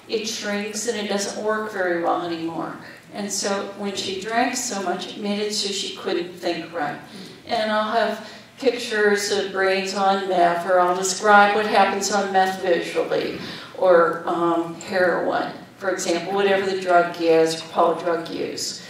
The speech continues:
So they just couldn't think. They couldn't make decisions. They couldn't even take care of themselves, let alone a child.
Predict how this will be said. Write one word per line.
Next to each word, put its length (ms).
So 180
they 200
just 300
couldn't 260
think. 520
They 220
couldn't 260
make 240
decisions. 920
They 120
couldn't 280
even 240
take 280
care 280
of 100
themselves, 960
let 300
alone 240
a 60
child. 580